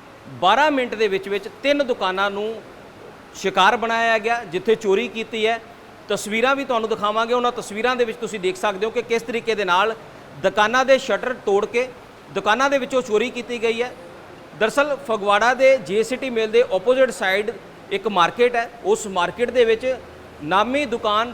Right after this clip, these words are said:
ਤਨੇਜਾ ਮੈਡੀਕੋਜ਼, ਜਿੱਥੇ ਕਿ ਚੋਰਾਂ ਦੇ ਵੱਲੋਂ ਚੋਰੀ ਕੀਤੀ ਗਈ।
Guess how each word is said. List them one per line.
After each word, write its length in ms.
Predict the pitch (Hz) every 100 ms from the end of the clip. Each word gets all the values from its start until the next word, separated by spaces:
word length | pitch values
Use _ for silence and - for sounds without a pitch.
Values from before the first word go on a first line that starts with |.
| -
ਤਨੇਜਾ 440 | 214 220 196 262 254
ਮੈਡੀਕੋਜ਼, 580 | 185 180 196 220 240 - 175
ਜਿੱਥੇ 440 | 185 196 240 254 247 - - -
ਕਿ 80 | 233
ਚੋਰਾਂ 380 | 240 233 277 277
ਦੇ 100 | 247
ਵੱਲੋਂ 400 | 220 233 254 226 -
ਚੋਰੀ 260 | 208 247
ਕੀਤੀ 340 | 240 233 254 226
ਗਈ। 160 | 247